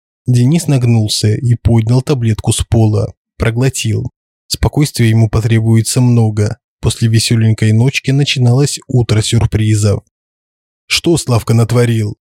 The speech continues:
«Не довёл свой рабочий материал до бункер-базы». «Не успел?» «Всё-таки не успел. Эх, Славка, Славка».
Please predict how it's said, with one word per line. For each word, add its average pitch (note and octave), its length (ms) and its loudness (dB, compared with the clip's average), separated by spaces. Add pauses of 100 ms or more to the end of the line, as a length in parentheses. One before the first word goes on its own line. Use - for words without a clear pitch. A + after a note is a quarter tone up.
(680)
«Не F3 280 2
довёл G#3+ 320 0
свой E3 240 0
рабочий C#3 340 -2
материал C#3+ 460 0
до F3+ 80 0
бункер-базы». A#2+ 880 -2 (840)
«Не A#2+ 160 2
успел?» C3+ 580 0 (360)
«Всё-таки - 640 -2
не A2 120 4
успел. G#2+ 640 0
Эх, B2+ 240 0
Славка, A#2 500 0
Славка». A2 800 0